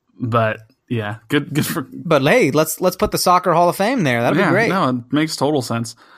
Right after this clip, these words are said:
Speaker 1: Um,
Speaker 2: Idiots.
Speaker 1: <laughs> So, so moving on, um, I wanna touch on this article that Soccer America published. We, we tweeted it out from the pod. We'll probably tweet it out again, um,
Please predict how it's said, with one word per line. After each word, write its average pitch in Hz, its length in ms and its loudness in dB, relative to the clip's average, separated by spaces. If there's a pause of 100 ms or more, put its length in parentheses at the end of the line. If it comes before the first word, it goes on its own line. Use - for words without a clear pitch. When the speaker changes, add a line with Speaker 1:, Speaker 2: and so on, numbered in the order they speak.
(340)
Speaker 1:
Um, 127 560 2 (180)
Speaker 2:
Idiots. 123 640 -2 (140)
Speaker 1:
<laughs> 156 180 0 (840)
So, 147 300 2
so 147 220 2
moving 170 260 4
on, 135 340 4
um, 123 460 -2 (220)
I 135 80 -2
wanna 214 240 -2
touch 151 320 -2
on 131 420 2 (320)
this 120 380 -4
article 123 680 -2
that 117 320 -8
Soccer 147 400 -2
America 127 400 0
published. 117 420 -6
We, 135 200 0
we 139 260 -4 (100)
tweeted 170 380 0
it 131 80 2
out 127 220 0
from 131 160 0
the 120 80 -2
pod. 117 360 -2
We'll 117 100 -4
probably 127 440 -2
tweet 123 240 -4
it 117 60 -2
out 117 120 -2
again, 117 500 -2
um, 117 440 -2